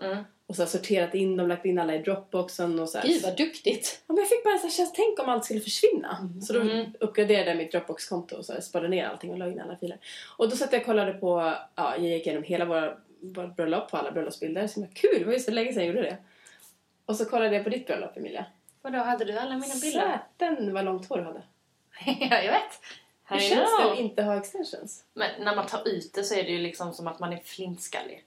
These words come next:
Speaker 1: Det finns ingen värre känsla.
Speaker 2: <laughs> Ja, nej.
Speaker 1: Du hade också
Speaker 2: Ja,
Speaker 1: extensions,
Speaker 2: fast jag gillade
Speaker 1: Mia.
Speaker 2: känslan. Jag ville bort med dem.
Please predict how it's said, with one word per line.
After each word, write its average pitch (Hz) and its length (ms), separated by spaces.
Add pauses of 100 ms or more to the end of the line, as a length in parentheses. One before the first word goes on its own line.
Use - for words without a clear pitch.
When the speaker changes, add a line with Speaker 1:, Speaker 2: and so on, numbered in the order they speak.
(120)
Speaker 1:
Det 311 80
finns - 240
ingen - 180
värre 156 180
känsla. 202 420
Speaker 2:
<laughs> - 40
Ja, 208 60
nej. 196 140 (340)
Speaker 1:
Du 254 60
hade 247 140
också 208 140
Speaker 2:
Ja, - 20
Speaker 1:
extensions, 220 280
Speaker 2:
fast - 20
jag 254 120
gillade 214 280
Speaker 1:
Mia. 175 80
Speaker 2:
känslan. 165 380
Jag 190 100
ville 160 160
bort 151 200
med - 100
dem. - 120